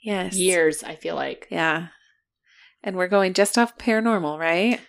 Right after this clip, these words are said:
Speaker 2: We're going based off paranormal and what we caught. Obviously,
Speaker 1: Okay.
Speaker 2: the place is, like, a ten out of ten experience. I
Speaker 1: For
Speaker 2: think
Speaker 1: sure.
Speaker 2: it's amazing.
Speaker 1: Yeah.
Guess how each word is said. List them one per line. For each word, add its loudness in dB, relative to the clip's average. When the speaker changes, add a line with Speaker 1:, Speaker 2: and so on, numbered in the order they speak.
Speaker 2:
We're 0
going 2
based 2
off 2
paranormal -2
and -4
what -4
we -4
caught. -2
Obviously, 6
Speaker 1:
Okay. 8
Speaker 2:
the 6
place 2
is, -4
like, 4
a -10
ten -4
out 4
of -4
ten -4
experience. -4
I -10
Speaker 1:
For -12
Speaker 2:
think -2
Speaker 1:
sure. 2
Speaker 2:
it's 4
amazing. -2
Speaker 1:
Yeah. -2